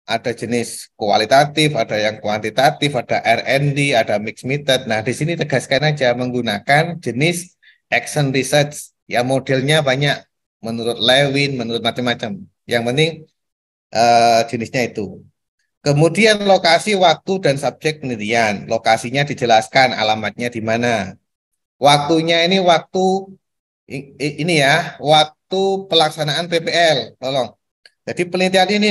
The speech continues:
dilaksanakan mulai tanggal sekian sampai tanggal sekian.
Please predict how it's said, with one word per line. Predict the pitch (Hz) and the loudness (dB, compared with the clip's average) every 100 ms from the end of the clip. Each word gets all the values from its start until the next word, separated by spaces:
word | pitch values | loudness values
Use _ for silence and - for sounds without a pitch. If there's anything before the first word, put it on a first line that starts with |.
| 196 | 0
dilaksanakan | 139 135 - 139 143 160 - 165 165 | 2 2 2 -2 -2 -2 0 2 2
mulai | 151 139 139 139 135 | 0 -2 0 0 0
tanggal | 131 123 120 | -4 -4 -4
sekian | - - 123 139 160 170 | -6 -6 2 4 2 -2
sampai | 170 127 127 120 120 | -6 -6 -4 -6 -6
tanggal | 127 123 | 0 0
sekian. | 127 - 143 139 120 98 | -2 -2 2 4 2 -4